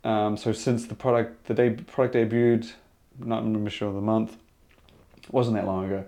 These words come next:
Um, they launched Just Work Energy, spelt without the, uh, the vowels, so J S T W R K Energy. Um, and yeah, they launched it not that long ago in four flavors. It was Shark Bite, Glacier, uh, and the authentic I C E flavors,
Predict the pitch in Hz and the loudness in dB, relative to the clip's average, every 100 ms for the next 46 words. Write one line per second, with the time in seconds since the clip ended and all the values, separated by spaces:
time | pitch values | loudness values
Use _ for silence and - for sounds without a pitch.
0 | - - - - - 117 110 110 110 120 | -14 -20 -20 -20 -4 0 2 4 4 6
1 | 123 113 127 - 113 110 127 123 113 120 | 4 4 2 4 2 2 0 0 2 2
2 | 120 113 - - - 104 110 104 110 104 | 2 -2 -10 -10 -2 -2 0 -2 -2 -2
3 | - 107 101 95 104 104 107 110 110 107 | -2 0 0 -2 0 2 2 0 -2 -6
4 | 95 113 104 101 107 107 - - - 131 | -6 -2 0 0 0 -2 -6 -16 -6 0
5 | 127 123 117 113 104 104 104 101 - 107 | 2 2 0 -2 0 0 0 -4 -2 0
6 | 117 123 123 123 - - - - _ _ | 2 2 2 0 -12 -20 -20 -20 _ _
7 | - 120 117 117 113 113 110 - - 127 | -4 0 2 2 2 2 0 -4 -10 -4
8 | 143 160 123 127 131 143 139 156 147 135 | 2 4 4 2 0 -2 -2 0 0 0
9 | 143 110 107 107 135 120 135 113 104 107 | 2 4 2 2 2 4 4 2 2 -4
10 | - - 123 131 131 127 113 117 110 - | -4 -2 -2 0 -2 -2 -2 0 -2 2
11 | 117 110 110 - - - - - - - | 4 4 2 -2 -20 -20 -20 -20 -20 -20
12 | - - - _ - - - - - 117 | -20 -20 -20 _ -20 -18 -18 -10 0 2
13 | 113 117 117 143 127 117 123 120 131 131 | 4 4 4 2 -2 -2 -4 -4 -2 -2
14 | 117 117 110 104 107 104 | -2 0 2 2 -2 -4